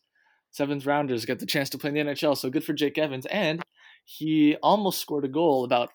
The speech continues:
four or five seconds into his first shift. He had a breakaway. Uh, couldn't convert, got stopped by, by John Gibson, but a very good game. I think he played about eleven minutes. Uh, his family was there in the crowd, and, uh, they got the win. So I, I hope that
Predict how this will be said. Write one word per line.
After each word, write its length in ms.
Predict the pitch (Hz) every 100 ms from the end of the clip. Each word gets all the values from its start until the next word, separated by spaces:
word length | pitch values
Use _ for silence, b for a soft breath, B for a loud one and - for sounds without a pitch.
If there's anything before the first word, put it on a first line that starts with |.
| _ -
four 200 | 170 160
or 60 |
five 400 | - 147 143 143
seconds 600 | - 156 139 113 113 - _ _ _ _ _
into 200 | 139 147
his 220 | 143 127
first 280 | - 143 135
shift. 340 | - 147 110 -
He 60 |
had 100 | 139
a 60 | 127
breakaway. 600 | 110 139 147 123 110 107
Uh, 340 | 123 117 113 113 b b b b
couldn't 240 | 160 165 143
convert, 440 | 151 131 139 147
got 220 | 143 127
stopped 340 | - 139 139 135
by, 280 | 139 131 120
by 180 | 123
John 240 | 127 135 131
Gibson, 500 | 131 131 - 160 151
but 180 | 131 123
a 260 | 117 117 143
very 220 | 151 147
good 160 | 135
game. 240 | 127 139 156
I 60 |
think 140 | 135 139
he 60 |
played 180 | 139 135
about 140 | 135 123
eleven 340 | 120 123 123
minutes. 420 | 123 160 170 - _ B B _ -
Uh, 120 | 120
his 120 | 107
family 440 | - 139 143 143
was 200 | 143 139
there 160 | 139 139
in 120 | 139
the 60 | 131
crowd, 520 | - 143 135 139 143 -
and, 260 | 127 127 123
uh, 260 | 120 117 113 _ _ -
they 120 | 143
got 200 | 151 143
the 100 | 147
win. 360 | 147 147 117 113
So 460 | - 120 120 120 -
I, 220 | 151 -
I 100 | 147
hope 340 | 143 175 190 -
that 220 | 156